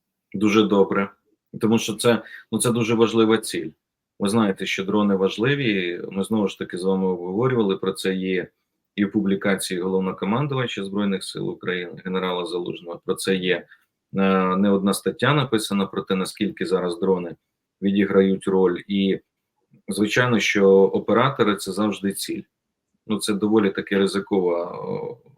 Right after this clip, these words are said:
спеціальність на фронті. До речі, тим, хто думає, що насправді, м, знаєте, там, е, що це хтось десь дрони запускає прямо нам не впритул до передової і, е, має менші ризики, і що це,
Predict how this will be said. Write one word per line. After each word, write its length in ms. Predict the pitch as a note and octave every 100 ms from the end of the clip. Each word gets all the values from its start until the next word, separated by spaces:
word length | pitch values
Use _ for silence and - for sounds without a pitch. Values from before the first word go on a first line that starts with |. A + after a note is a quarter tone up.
| -
спеціальність 680 | - B2+ - A#2+ E2+ E2 -
на 100 | F#2+
фронті. 400 | - F#2 - -
До 360 | F2+ - - F#2
речі, 340 | F2+ - F#3 - _ _ _ _ - G2
тим, 180 | A#2+ G#2
хто 160 | A2
думає, 420 | G2+ A2 G#2 G2
що 180 | F#2+ G#2
насправді, 800 | G2 - G#2 G#2 G2 F#2 G2 F#2+ - _ _ _ _ _
м, 260 | G#2 G2+ F#2
знаєте, 440 | A2 G#2+ F#2 F#2+
там, 400 | - F#2+ F#2+ F#2
е, 60 | F#2 - F2+ F#2 F#2 F2+ F2 E2+ -
що 280 | - - G2
це 220 | - G#2+
хтось 360 | F#2+ - G2 -
десь 380 | G2 F#2 - _ _ _
дрони 380 | F#2+ G#2+ A2+ G2
запускає 800 | F#2+ F#2+ G2+ - G2+ F#2 F2+ F2+ -
прямо 260 | F#2+ F#2+
нам 280 | F#2 F#2 F#2+
не 80 | F#2+
впритул 480 | - G#2 - G2+ G2
до 120 | G2
передової 840 | G2 G2 G2 F#2+ G2 F#2+ F2+ - F#2+
і, 40 |
е, 100 | F2+ _ _ _ _ - G2
має 380 | G2 G#2 G2+ G2+
менші 360 | G2+ G2 G2+
ризики, 460 | A#2 D#3+ E3+ - G#2+
і 100 | G2
що 240 | - G2+
це, 460 | - A2 G#2+ G2